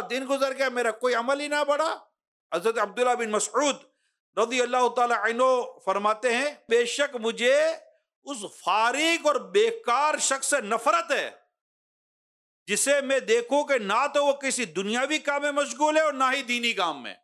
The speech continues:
کھیل کود میں لگ گئے، مسجد میں آ کر باتوں میں لگ گئے۔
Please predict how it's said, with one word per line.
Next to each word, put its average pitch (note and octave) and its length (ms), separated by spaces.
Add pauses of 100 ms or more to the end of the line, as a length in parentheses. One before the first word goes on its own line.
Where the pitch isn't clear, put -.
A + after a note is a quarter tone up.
(240)
کھیل D#4+ 340
کود D4+ 360
میں C#4+ 120
لگ A3+ 220
گئے، C3 200 (1120)
مسجد B3 420
میں C#4 120
آ C#4 100
کر C#4 180
باتوں C4 340
میں B3 120
لگ F3 220
گئے۔ A2+ 180